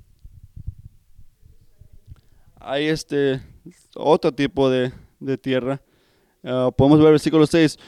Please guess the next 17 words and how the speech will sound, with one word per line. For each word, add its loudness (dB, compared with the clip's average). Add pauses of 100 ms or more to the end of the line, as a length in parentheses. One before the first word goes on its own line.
(120)
Otra 2
parte 2
cayó 4
sobre 2
las 0
piedras 2
y -2 (220)
cuando 2
brotó, 4
las 2
plantas 0
se -6
secaron -2 (300)
porque 0
le -2
faltaba 0
humedad. 0